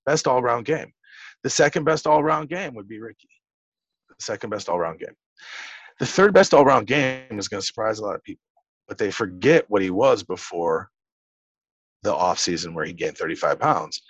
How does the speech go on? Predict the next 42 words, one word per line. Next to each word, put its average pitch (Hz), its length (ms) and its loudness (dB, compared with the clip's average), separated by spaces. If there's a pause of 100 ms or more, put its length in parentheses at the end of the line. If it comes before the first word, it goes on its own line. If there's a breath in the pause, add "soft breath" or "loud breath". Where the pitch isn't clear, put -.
(360 soft breath)
Barry 120 160 4
Bonds. - 480 -2
Barry 90 140 0
Bonds 104 320 -4
was 113 140 -8
a 120 60 -8
thirty 104 240 -4
for - 120 -14
thirty 143 240 2
guy, - 180 -6 (520)
right? 90 220 -4
A - 40 -4
thirty 104 260 0
and 104 120 -8
thirty, 113 320 0 (240)
you 87 80 -16
know, 85 160 -10
so 98 420 -4 (800 loud breath)
Barry 107 200 0
Bonds 98 300 -2
should 113 220 -2
be 90 160 -6
on 90 180 -8
this, - 220 -10 (240)
up, - 140 -4 (240)
very 95 160 4
high 85 240 0
on 78 100 -6
this 78 240 -8
list. - 300 -6
In, 101 120 -4
in 101 260 -4
fact, - 440 2 (800 soft breath)
giving 120 320 4
up 104 200 0
the - 80 -4
stolen 95 380 -2
bases 101 380 0
for 92 160 -10
the - 80 -8
home 90 260 -10
runs 101 560 -2